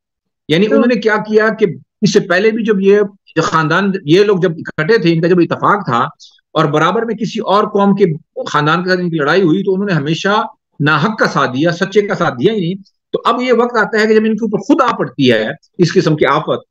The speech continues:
Speaker 1: तो ये क्या करते हैं? ये खौफ में मुब्तला हो जाते हैं।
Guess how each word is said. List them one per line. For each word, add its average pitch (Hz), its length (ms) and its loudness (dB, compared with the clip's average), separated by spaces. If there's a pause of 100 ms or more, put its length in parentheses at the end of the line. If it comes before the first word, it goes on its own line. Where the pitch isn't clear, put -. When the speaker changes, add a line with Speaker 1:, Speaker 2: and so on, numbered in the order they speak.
(360)
Speaker 1:
तो 185 100 4
ये 214 120 6
क्या 220 200 0
करते 208 300 0
हैं? 208 180 2
ये - 280 0
खौफ 156 180 2
में 147 80 -2
मुब्तला 110 260 -2
हो 101 100 2
जाते 95 260 -2
हैं। 95 160 -4